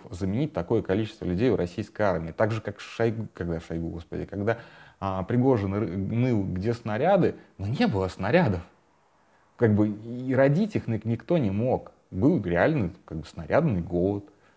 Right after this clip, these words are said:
А, никто, как бы, никакой Шойгу, никакой Герасимов не прятал у себя в Верзохе снаряды, а от Пригожина.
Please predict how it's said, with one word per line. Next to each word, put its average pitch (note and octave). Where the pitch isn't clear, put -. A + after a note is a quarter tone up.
А, G2
никто, B2
как G#2
бы, G2
никакой A2
Шойгу, G#2+
никакой C3+
Герасимов F#2+
не F2+
прятал G#2
у F2
себя F#2
в F2
Верзохе F#2+
снаряды, F2+
а D#2+
от D2+
Пригожина. F2+